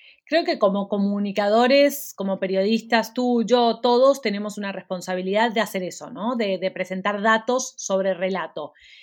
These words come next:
Eh, la izquierda en general tiene una gran trayectoria en, en el mundo entero y algo que ha hecho magistralmente, para el mal, pero magistralmente el comunismo cubano, que es crear relatos, ¿no?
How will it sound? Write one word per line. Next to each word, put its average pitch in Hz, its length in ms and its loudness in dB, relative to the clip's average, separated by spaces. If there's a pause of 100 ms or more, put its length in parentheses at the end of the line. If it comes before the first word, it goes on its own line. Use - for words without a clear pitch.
(200)
Eh, 196 260 -4
la 208 140 -2
izquierda 320 500 4
en 277 80 2
general 220 320 0
tiene 247 160 -2
una 208 160 0
gran 214 240 0
trayectoria 220 1000 0
en, 190 160 -6
en 185 140 -6
el 185 100 -6
mundo 247 260 2
entero 311 320 2
y 214 120 4
algo 254 260 4
que 208 80 -2
ha 202 60 0
hecho 233 380 0
magistralmente, 254 1200 0
para 196 180 0
el 196 100 2
mal, 269 360 6 (240)
pero 202 180 -2
magistralmente 240 1040 0
el 180 100 -6
comunismo 196 520 -2
cubano, 240 480 2 (340)
que - 80 0
es 233 140 0
crear 233 540 4
relatos, 202 720 0
¿no? 214 260 0